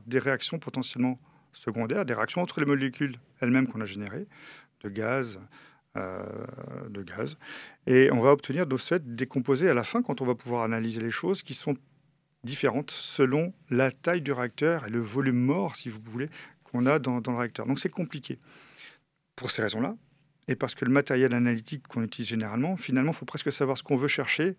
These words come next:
et essayer de le trouver, plutôt que de se dire, alors qu'est-ce que je produis et est-ce que j'ai quelque chose qui va me donner un spectre de toutes les molécules que je génère ? Ça, c'est, ça existe, ça n'existe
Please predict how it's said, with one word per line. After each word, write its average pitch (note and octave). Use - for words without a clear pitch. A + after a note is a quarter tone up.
et C3
essayer B2+
de B2+
le B2
trouver, -
plutôt E3
que E3
de B2+
se A2+
dire, C3+
alors B2+
qu'est-ce E3+
que E3
je C#3+
produis C#3+
et C#3+
est-ce C3+
que C#3
j'ai C3+
quelque C3+
chose E3
qui -
va B2
me C3
donner A#2+
un B2
spectre -
de B2
toutes -
les C3
molécules C3
que C3
je G#2+
génère ? A#2+
Ça, -
c'est, C3+
ça -
existe, A2+
ça A2+
n'existe G#2+